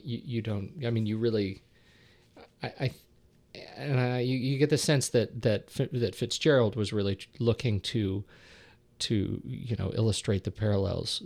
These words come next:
uh, between youth and old age. And, and it, but it wasn't so much, and I guess this is the, I'll, I'll stop, you know, my meandering about the short story. I, the, the Fitzgerald book was much l-, or story was much less about, um,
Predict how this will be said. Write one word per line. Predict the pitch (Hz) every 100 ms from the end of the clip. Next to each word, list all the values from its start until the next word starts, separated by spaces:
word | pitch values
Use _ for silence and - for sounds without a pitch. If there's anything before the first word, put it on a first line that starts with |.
| -
uh, | - 95 - - - 135
between | 117 - 113 92
youth | 95 95 -
and | 98
old | 87 87
age. | 90 85 90 -
And, | 110 98 98
and | 113
it, | 127
but | 143 170
it |
wasn't | 180 208 254 269
so | -
much, | 165 143 156
and | 143
I |
guess | 160 156
this | 147 127
is |
the, | 123
I'll, | 123 143 135
I'll | 127
stop, | 127 - 117 - 110 -
you | 110
know, | 104
my | 101 98
meandering | 101 101 101 95
about | 92 101
the | -
short | - 98
story. | - 87 - - - - -
I, | 123 131 135 -
the, | 143 143 135 127
the | 123 117 -
Fitzgerald | - 139 - 165 180 175 131 - 139
book | - 117 123
was | 117
much | 127 135 -
l-, | 127
or | 123 113
story | - - - 127
was | 117 123
much | 120 120
less | 123 131 -
about, | 120 113 104 98 - - - - - -
um, | - 101 92 -